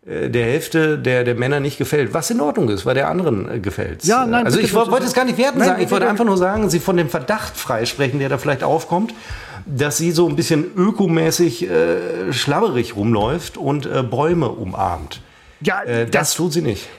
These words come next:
Speaker 2: Seppo, Bäume umarmen kann man übrigens auch, wenn man, äh, total sexy angezogen ist. Davon nur ab. Den Baum stört sowieso überhaupt nicht. Es sieht aber besser aus auf Instagram.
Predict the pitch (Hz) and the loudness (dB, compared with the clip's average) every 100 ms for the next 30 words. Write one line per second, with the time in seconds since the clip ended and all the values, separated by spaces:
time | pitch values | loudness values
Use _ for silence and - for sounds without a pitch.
0 | _ 156 190 381 - 143 165 196 226 202 | _ -4 0 0 -2 0 2 4 2 2
1 | 151 185 220 196 202 180 165 180 165 156 | 0 0 0 0 2 2 4 2 2 -2
2 | 170 165 165 165 160 143 160 151 156 147 | 0 2 2 2 2 0 0 0 0 0
3 | - - 147 113 117 113 131 117 104 107 | -2 -4 -6 -6 -8 -6 -6 -6 -6 -12
4 | - 143 147 170 151 160 160 - - _ | -4 -2 0 -2 0 0 -2 -4 -14 _
5 | _ _ - 202 156 147 120 139 196 262 | _ _ -14 -2 0 0 0 2 2 2
6 | 247 - - - 160 180 - 151 156 156 | 0 -6 -14 0 2 2 -2 0 0 2
7 | 160 147 135 214 - 127 175 165 147 - | 2 2 0 -2 -2 -2 -2 -4 -6 -4
8 | 190 160 123 147 - 165 120 139 202 151 | -2 -2 0 -2 0 -2 0 0 0 -4
9 | 135 160 185 - 120 120 98 101 | 0 2 0 -2 -4 -4 -10 -12